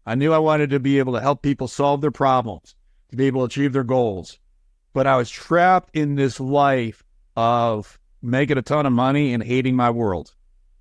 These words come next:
I found this, uh, opportunity, become a real estate agent.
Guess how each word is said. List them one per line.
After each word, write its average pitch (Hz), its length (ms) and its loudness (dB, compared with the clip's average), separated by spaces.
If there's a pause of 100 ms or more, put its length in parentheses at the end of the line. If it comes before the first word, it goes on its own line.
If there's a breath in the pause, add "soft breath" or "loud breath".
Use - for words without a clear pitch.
(2500)
I 139 100 -4
found 190 480 0 (420)
this, 147 380 0
uh, 151 60 2
opportunity, 156 800 2
become 147 300 -4
a 156 40 2
real 180 240 2
estate 151 300 0
agent. 104 340 -6